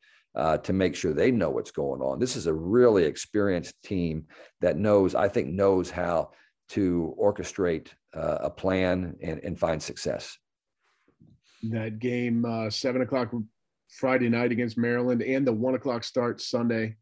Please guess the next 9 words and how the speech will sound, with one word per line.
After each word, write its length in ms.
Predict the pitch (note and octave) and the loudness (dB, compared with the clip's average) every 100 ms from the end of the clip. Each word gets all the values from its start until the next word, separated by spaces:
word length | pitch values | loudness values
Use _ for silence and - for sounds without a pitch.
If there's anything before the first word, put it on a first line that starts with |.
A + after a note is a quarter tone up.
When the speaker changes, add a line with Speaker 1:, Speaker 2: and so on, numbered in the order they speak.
| - | -8
Speaker 2:
against 280 | A2+ A2+ B2 | -4 -4 -2
Rutgers, 520 | A2 G#2 G2+ G2 - _ _ _ - | -2 -2 -4 -6 -12 _ _ _ 2
both 100 | F#2+ | 2
Speaker 1:
Beautiful. 220 | G2 A2+ | 4 2
Speaker 2:
on 120 | A2 | 0
Big 220 | A2+ G#2+ | -2 -4
Ten 220 | - A2 | -2 -2
Plus. 460 | G#2 G#2 - - - _ _ _ _ - | -2 -4 -6 -14 -18 _ _ _ _ -16
Speaker 1:
Yeah. 200 | D2+ D2 | -10 -10